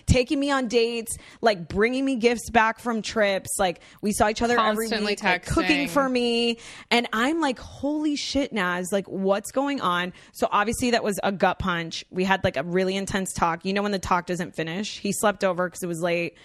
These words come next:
Speaker 1: We woke up and it was weird waking up
Speaker 2: Mm-hmm.
Speaker 1: next to each other because we're kinda, like, in this limbo, like, "Well, what do we do?" Because, like, I still like you and, like, I s-, we still wanna get to know each other and we're technically going slow.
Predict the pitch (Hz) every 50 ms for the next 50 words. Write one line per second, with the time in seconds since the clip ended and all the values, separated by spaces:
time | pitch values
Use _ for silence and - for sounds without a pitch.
0 | - - _ _ _ - 180 185 185 196 202 202 196 - 190 185 185 180 - -
1 | - - - - - _ _ - 190 190 185 180 151 123 180 - - 202 190 185
2 | 175 175 165 - - - _ - 208 226 214 196 190 185 196 233 240 - _ _
3 | - - 190 185 190 214 233 226 180 170 180 185 202 - 202 196 190 - - 185
4 | 180 - 190 175 170 175 190 226 233 - - - - - - _ 214 220 - 247
5 | 202 208 202 226 208 - 226 220 240 240 233 226 240 220 202 185 - 190 180 185
6 | 196 214 202 180 - 175 185 180 170 175 180 175 175 180 175 165 143 - _ _
7 | _ - - 170 160 135 160 175 190 214 262 302 320 349 - 247 208 - 220 190
8 | 185 - 190 180 180 - - _ - 180 170 - 190 175 170 160 156 160 156 170
9 | - - 220 226 240 247 247 226 202 185 160 - - - 170 170 - - 175 180
10 | - - 185 175 165 165 156 156 - - 170 165 160 160 165 175 - - 214 214
11 | 226 240 220 190 185 185 - - - 185 180 - 254 226 226 214 185 190 175 160
12 | 165 - - - 175 170 156 151 165 196 226 254